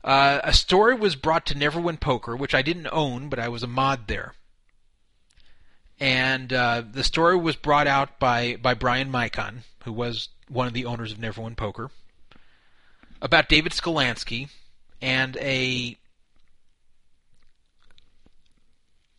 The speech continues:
disabled girl, mentally disabled girl who lived with Skolansky, who was much, much, much younger than him, like, forty years younger than him, that, uh, of whom had a sexual relationship with Skolansky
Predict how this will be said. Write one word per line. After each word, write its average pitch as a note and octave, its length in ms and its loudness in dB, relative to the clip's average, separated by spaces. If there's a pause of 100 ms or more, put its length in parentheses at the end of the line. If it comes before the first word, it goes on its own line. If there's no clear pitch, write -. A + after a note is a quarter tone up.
(260)
disabled G3 680 4
girl, C3 220 2
mentally D#3+ 380 -2
disabled C#3+ 540 -4
girl A#2+ 420 -2
who A#2+ 420 -6
lived C3+ 280 -2
with A#2+ 140 -2
Skolansky, A#2 680 -4
who G#2+ 60 -6
was A2+ 180 -6
much, D3+ 300 -2
much, C3+ 200 -4
much C3 180 -6
younger B2 240 -4
than G#2+ 140 -10
him, A2 80 -12
like, A2 140 -8
forty C#3 280 -2
years B2+ 180 -6
younger A#2 240 -8
than G2+ 140 -10
him, G#2 260 -14 (640)
that, - 220 -2
uh, C#3 180 -4 (120)
of C3 280 0
whom E3+ 220 2
had D#3+ 180 4
a C#3 160 2
sexual D#3 480 2
relationship C3+ 540 -2
with A2+ 160 -6
Skolansky G#2+ 640 -8